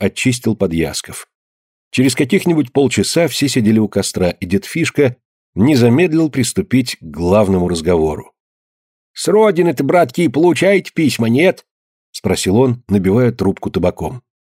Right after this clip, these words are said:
«Кое-когда получаем, дедушка», ответил Кузьма. «Ну, как там живется-то?»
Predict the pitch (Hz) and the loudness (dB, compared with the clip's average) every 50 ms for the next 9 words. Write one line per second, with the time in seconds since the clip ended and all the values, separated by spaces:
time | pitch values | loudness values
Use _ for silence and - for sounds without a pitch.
0 | _ _ _ _ _ _ _ _ _ - - 214 226 208 - 202 190 160 170 196 | _ _ _ _ _ _ _ _ _ -2 2 2 2 4 4 2 2 4 4 2
1 | 190 - - 175 175 139 - - 147 160 160 147 147 131 139 139 117 113 - - | 2 2 0 -2 0 0 0 2 2 2 4 2 2 2 2 2 2 0 -2 -2
2 | - 90 78 - - - - 98 - 95 87 - 82 76 - 87 78 80 80 80 | -4 -6 -6 -6 -6 -6 -6 -4 -2 -2 -4 -4 -6 -6 -6 -6 -6 -4 -6 -6
3 | - - - _ _ _ _ - 143 202 190 - - 190 196 160 - - 156 135 | -8 -12 -18 _ _ _ _ -2 0 0 0 2 2 2 2 2 0 0 -2 0
4 | 123 110 127 131 143 143 120 - - - - - 127 | 2 2 2 2 2 2 0 0 -4 -10 -10 -12 -12